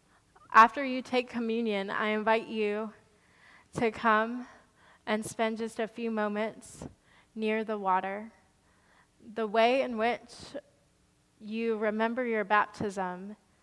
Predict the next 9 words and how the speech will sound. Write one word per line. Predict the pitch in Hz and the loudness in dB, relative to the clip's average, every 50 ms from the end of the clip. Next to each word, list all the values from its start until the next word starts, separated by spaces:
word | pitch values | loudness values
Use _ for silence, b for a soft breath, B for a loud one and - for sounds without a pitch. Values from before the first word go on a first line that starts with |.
| b b b b b b b | b b b b b b b
is | - 208 208 202 208 - - | 0 0 0 0 -2 -6 -10
simply | 226 - - 269 269 262 - 247 208 196 208 226 240 226 B B B 254 233 _ - | -8 -4 -4 -4 -2 0 0 2 2 2 0 -4 -6 -10 B B B -20 -16 _ -2
by | 226 214 208 | 0 0 0
dipping | 208 - 233 226 - 247 226 220 | 0 -2 -4 -4 -4 -4 -6 -4
your | 214 208 202 | -6 -8 -8
fingers | - 220 202 196 185 185 180 190 208 214 - - - - - _ _ _ _ - | -8 -10 -10 -8 -6 -6 -6 -8 -8 -12 -16 -20 -20 -20 -20 _ _ _ _ -8
in | 208 202 | -6 -4
the | 202 208 208 | -2 -2 -2
water, | 202 196 185 180 185 185 - 185 190 | -2 -2 -2 -4 -4 -6 -8 -12 -12